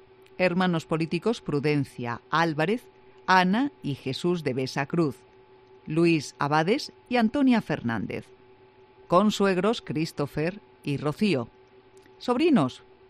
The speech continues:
primos y demás familia ruegan una oración por su alma y la asistencia al funeral de primer aniversario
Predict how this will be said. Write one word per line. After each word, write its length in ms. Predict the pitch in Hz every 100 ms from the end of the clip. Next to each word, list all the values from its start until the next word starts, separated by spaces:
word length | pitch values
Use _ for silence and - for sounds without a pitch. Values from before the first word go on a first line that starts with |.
| -
primos 400 | 220 214 135 -
y 60 |
demás 260 | 151 143 -
familia 360 | 156 185 202 202
ruegan 420 | 156 160 185 170
una 300 | 185 196 156
oración 640 | 131 123 - 180 175 143 117 - - - - - - - -
por 220 | 226 226
su 220 | - 165
alma 300 | 185 156 208
y 80 | 233
la 100 | 127
asistencia 540 | - 139 180 175 196
al 80 | 170
funeral 400 | 180 156 170 175
de 120 | 190
primer 360 | - 123 143 139
aniversario 720 | 131 143 185 - 180 170